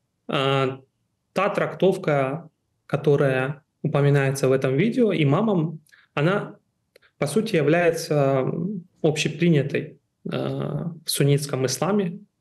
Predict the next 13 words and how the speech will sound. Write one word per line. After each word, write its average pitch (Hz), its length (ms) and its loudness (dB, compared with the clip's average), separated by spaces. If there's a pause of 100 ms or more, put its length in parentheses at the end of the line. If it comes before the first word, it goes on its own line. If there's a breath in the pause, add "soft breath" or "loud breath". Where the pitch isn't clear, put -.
который 131 420 -2
сформировался 135 920 -2 (680 soft breath)
именно 135 320 2
в 131 60 2
эп-, - 280 -4 (140)
эпоху 147 340 0
амиядов. 147 540 2 (1600 soft breath)
Э, 143 640 2
и 175 80 0
перевод, 160 480 2
который 165 340 2
он, 147 300 4 (520 loud breath)
э, 135 540 2